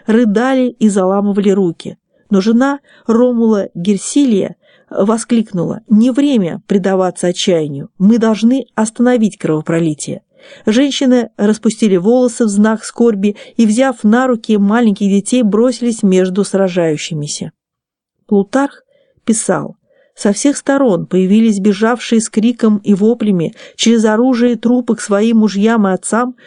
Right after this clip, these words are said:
точно исступленные, похищенные дочери сабининцев. Они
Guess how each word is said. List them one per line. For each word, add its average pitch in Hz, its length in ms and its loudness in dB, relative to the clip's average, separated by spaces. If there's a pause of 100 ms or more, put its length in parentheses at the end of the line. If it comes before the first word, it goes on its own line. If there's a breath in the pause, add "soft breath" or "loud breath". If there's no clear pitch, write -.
(160 soft breath)
точно 233 560 0 (280 loud breath)
исступленные, 240 1040 0
похищенные 202 760 0
дочери 180 420 2
сабининцев. 180 800 -2 (640 soft breath)
Они 240 420 -2